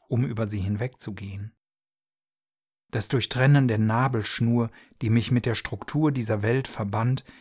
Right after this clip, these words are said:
erforderte eine derart konzentrierte Aufmerksamkeit, dass wenig Zeit und Gelegenheit blieb, um die Welt,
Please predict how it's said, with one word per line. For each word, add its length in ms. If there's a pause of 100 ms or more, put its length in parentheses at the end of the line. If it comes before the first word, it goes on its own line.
(180)
erforderte 600
eine 220
derart 560
konzentrierte 720
Aufmerksamkeit, 960 (400)
dass 220
wenig 440
Zeit 320
und 160
Gelegenheit 640
blieb, 280 (140)
um 160
die 140
Welt, 380